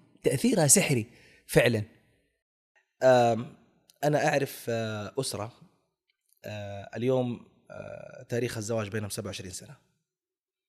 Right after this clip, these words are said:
Speaker 2: بين الزوجين اختلافات كبيرة جدًا، والسبب عدم السؤال المسبق حقيقةً.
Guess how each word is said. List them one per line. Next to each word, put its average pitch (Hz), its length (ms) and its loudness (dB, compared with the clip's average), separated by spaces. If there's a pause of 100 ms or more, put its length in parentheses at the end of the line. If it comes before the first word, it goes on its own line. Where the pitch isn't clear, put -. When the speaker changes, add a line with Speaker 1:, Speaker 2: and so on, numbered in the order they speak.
(480)
Speaker 2:
بين 135 280 2
الزوجين 120 800 -2 (480)
اختلافات 120 520 -4
كبيرة 104 320 -12
جدًا، - 280 -20 (720)
والسبب 170 420 4 (100)
عدم 143 240 2
السؤال 101 360 -2
المسبق - 440 -12 (400)
حقيقةً. - 400 -12